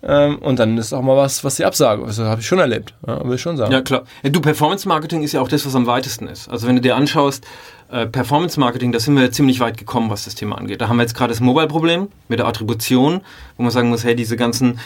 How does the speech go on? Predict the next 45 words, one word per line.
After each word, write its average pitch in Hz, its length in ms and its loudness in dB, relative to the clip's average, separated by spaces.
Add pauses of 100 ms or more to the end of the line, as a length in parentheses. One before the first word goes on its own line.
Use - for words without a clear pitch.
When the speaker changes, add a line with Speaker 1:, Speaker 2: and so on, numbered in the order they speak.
Speaker 2:
Attributionsmodelle, 147 1300 2
äh, 131 540 -4
da 123 140 -6
wart 113 140 0
ihr 127 140 4
ja 123 100 4
auch 117 100 -2
ganz 123 220 0
früh 131 160 0
vorn 123 320 0
mit, 117 240 -4
mit 113 260 -8
den 113 160 -2
Online-Marketing-Rockstars, 117 1040 2
das 117 160 -6
sehr 123 160 2
früh 120 180 0
zu - 120 -4
promoten, 113 440 -2
Flo 113 220 0
Heinemann 120 380 2
und 120 100 0
so. 123 180 0 (540)
Ähm, 110 200 -2
die 123 100 2
haben 120 100 6
jetzt 120 140 0
das - 120 -2
Riesenproblem, 123 480 4
dass 117 100 2
sie 120 60 0
halt 117 100 2
Mobile 120 240 2
nicht 139 140 -2
richtig 151 220 -4
erfassen, 156 380 -2
weil 120 100 0
wir 110 60 -2
dieses 104 180 -4
Cross-Device-Thema 113 720 -4
nicht 143 120 -4
in 147 60 0
den 127 60 -8
Griff 147 160 -4
kriegen. 151 260 -2